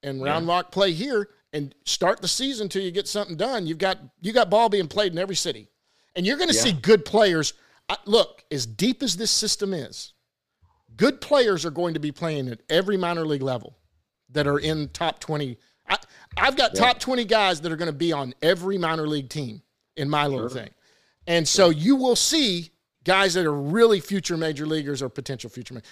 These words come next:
Speaker 1: that's my stupid, crazy idea. I know this would do it, but I'm like, h-, you know, owners trying to think of different ways to just be assholes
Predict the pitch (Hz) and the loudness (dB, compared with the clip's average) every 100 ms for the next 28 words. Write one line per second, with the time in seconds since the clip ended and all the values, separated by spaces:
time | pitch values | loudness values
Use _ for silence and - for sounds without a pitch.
0 | - 220 - 269 254 - - 262 240 220 | -2 -2 0 0 2 0 -2 -4 -6 -10
1 | - 220 208 202 190 180 208 202 190 175 | -2 0 0 2 2 2 2 2 0 -4
2 | 180 170 156 151 139 135 113 _ _ _ | -4 -4 -4 -6 -8 -10 -12 _ _ _
3 | _ 185 196 170 170 160 131 - _ _ | _ 2 2 2 -2 -2 -4 -8 _ _
4 | - - - 247 190 226 320 269 - 226 | -12 -12 -6 -2 0 0 0 -2 0 0
5 | 196 165 208 151 135 165 180 170 156 170 | -2 -2 -4 -4 -6 -6 -4 -6 -2 0
6 | 165 - 135 120 143 - _ _ _ - | 0 -2 -6 -6 -8 -8 _ _ _ -8
7 | 156 156 113 107 107 - - 165 165 147 | -4 -4 -6 -14 -20 -16 -2 0 0 -2
8 | 104 123 - | -6 -10 -12